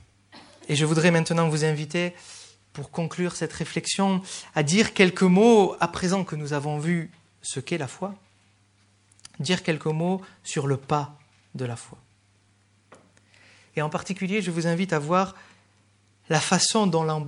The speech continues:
dont la Bible en parle de ce pas, de cette décision. Nous l'avons dit, c'est le thème omniprésent de ce chapitre cinquante-cinq avec ses quatorze verbes qui nous appellent à nous décider.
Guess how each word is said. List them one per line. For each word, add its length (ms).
dont 220
la 140
Bible 400
en 140
parle 440
de 100
ce 160
pas, 360
de 80
cette 280
décision. 540
Nous 80
l'avons 240
dit, 260
c'est 220
le 140
thème 320
omniprésent 680
de 100
ce 140
chapitre 500
cinquante-cinq 720
avec 240
ses 160
quatorze 480
verbes 440
qui 140
nous 180
appellent 280
à 60
nous 120
décider. 460